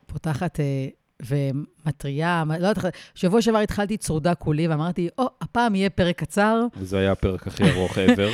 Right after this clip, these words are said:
Speaker 1: <laughs> כי אני צרודה, אה, ואז, אה, חיימון הגאון, אה, נקרא עליי מצחוק, ש-, אה, כן, זה היה סוף, בסוף היה הפרק הכי ארוך לדעתי מאז שהתחלנו.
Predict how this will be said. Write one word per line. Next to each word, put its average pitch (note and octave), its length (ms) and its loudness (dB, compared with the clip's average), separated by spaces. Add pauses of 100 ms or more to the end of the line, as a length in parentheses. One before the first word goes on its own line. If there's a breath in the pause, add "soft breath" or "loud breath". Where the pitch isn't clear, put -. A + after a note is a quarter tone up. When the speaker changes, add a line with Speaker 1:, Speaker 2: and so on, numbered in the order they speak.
(160 loud breath)
Speaker 1:
<laughs> - 140 -18
כי A3+ 120 6
אני G3+ 160 4
צרודה, F3 600 2 (440 soft breath)
אה, E3 440 -2
ואז, E3 420 -2
אה, F#3 60 2 (680)
חיימון F#3 400 2
הגאון, E3+ 380 0
אה, D#3+ 280 -2 (120)
נקרא E3 340 -4
עליי D#3+ 160 0
מצחוק, D#3 500 -4
ש-, - 120 -10 (760)
אה, E3 80 -6 (480)
כן, D#3 240 0
זה C#3+ 80 -2
היה D#3 60 0
סוף, F3 160 -4
בסוף E3 260 -4
היה F3 100 2
הפרק F#3 220 0
הכי F3+ 160 0
ארוך D#3+ 200 2
לדעתי D3+ 360 -2
מאז D3+ 260 -2
שהתחלנו. D#3 560 -2